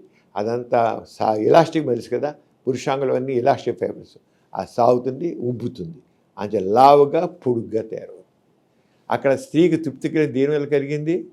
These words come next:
అంగపరిమాణం బట్టా? కాదుగా. దేని బట్టి?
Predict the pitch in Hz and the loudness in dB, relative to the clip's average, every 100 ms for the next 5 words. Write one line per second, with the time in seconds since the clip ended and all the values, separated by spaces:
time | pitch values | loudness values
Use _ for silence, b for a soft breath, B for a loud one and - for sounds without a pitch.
0 | _ _ _ _ _ _ _ _ _ - | _ _ _ _ _ _ _ _ _ -14
1 | 95 120 123 117 113 95 90 90 131 240 | -6 -2 2 2 0 -4 -6 -4 -6 -6
2 | - _ _ _ _ _ - 113 139 240 | -16 _ _ _ _ _ -6 -4 -4 -8
3 | 262 _ _ _ _ _ _ - 107 131 | -10 _ _ _ _ _ _ -8 -4 0
4 | 139 147 170 - | 0 0 -4 -8